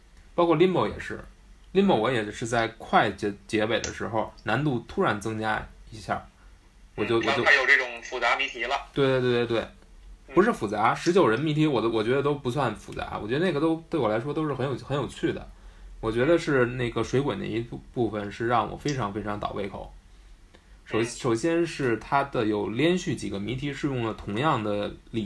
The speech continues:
Speaker 1: 念来做，只不过稍微有所变化，
Speaker 2: 嗯。
Speaker 1: 就是要求你引开水鬼，
Speaker 2: 嗯。
Speaker 1: 然后再通过。然后这块儿是非常考验操作的，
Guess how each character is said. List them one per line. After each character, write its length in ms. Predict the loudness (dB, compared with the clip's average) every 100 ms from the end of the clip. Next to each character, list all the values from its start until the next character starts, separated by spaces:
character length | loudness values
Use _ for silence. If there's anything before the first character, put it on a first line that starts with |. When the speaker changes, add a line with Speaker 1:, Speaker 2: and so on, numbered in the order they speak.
| -4
Speaker 1:
念 180 | -4 -4
来 120 | -6
做， 340 | -4 -4 -4 -8
只 100 | -6
不 80 | -2
过 140 | -2
稍 160 | -2 -2
微 100 | 0
有 80 | -2
所 140 | -2
变 200 | 0 -2 -2
化， 240 | -6 -8
Speaker 2:
嗯。 40 | -14 -20 -20 -10
Speaker 1:
就 120 | 0 2
是 80 |
要 120 | 4 2
求 120 | 0
你 180 | 0 -2
引 160 | -4
开 180 | -2 -2
水 140 | 0
鬼， 180 | -4 -4 -10 -16 -20 -20 -20 -20 -20 -18
Speaker 2:
嗯。 200 | -14 -8
Speaker 1:
然 140 | -2 2
后 100 | 2
再 120 | 0
通 220 | -2 -2
过。 240 | 0 -2 -6 -20 -20 -14 -2
然 120 | 0
后 100 | 2
这 140 | 2
块 160 | 4 4
儿 60 | 4
是 80 |
非 160 | 4 2
常 120 | 2
考 120 | 0
验 100 | -4
操 180 | -2 -2
作 240 | 0 0 -2
的， 180 | -8